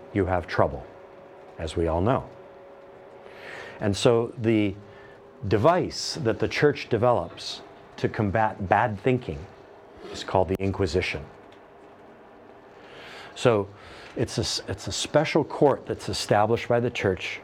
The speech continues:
to combat this bad thinking. And accused heretics were sometimes tortured, often tortured, because the church believed that you were guilty, and therefore the confession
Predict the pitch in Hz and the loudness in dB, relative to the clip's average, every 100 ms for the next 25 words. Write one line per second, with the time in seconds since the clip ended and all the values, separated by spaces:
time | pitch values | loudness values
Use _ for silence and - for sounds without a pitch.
0 | - - 95 117 98 127 127 - 104 - | -4 -2 2 0 2 2 0 -4 -6 -6
1 | - 92 90 90 - 147 - 71 - - | 0 2 2 0 0 0 0 -8 -10 -18
2 | - - - - - - - - - 90 | -20 -20 -20 -20 -20 -20 -16 -10 -4 -4
3 | - - 143 160 - - 143 135 127 - | 0 4 4 2 -4 2 2 2 0 -2
4 | - 101 104 95 98 92 - - 143 127 | -2 0 0 0 0 -2 -4 2 4 4
5 | - - - 127 - 76 95 - - 107 | -2 0 4 4 2 -10 -12 -8 2 2
6 | 95 - - - - - - - - - | 2 -8 -12 -18 -20 -20 -20 -20 -20 -20
7 | - - - 123 - 127 117 - - - | -20 -20 -2 0 4 4 4 -2 -10 -12
8 | - - 104 - 214 220 - 113 92 85 | -8 -4 0 4 4 4 0 2 2 2
9 | 87 113 - - - - - 117 117 110 | 2 -2 -10 -18 -20 -16 -4 2 2 2
10 | - 107 101 101 92 185 - 85 92 - | -4 0 2 2 4 4 2 -4 -12 -12
11 | - 101 139 143 127 110 98 - 101 - | -2 2 4 4 2 2 0 -2 -2 2
12 | 208 190 - 92 117 | 0 2 0 0 0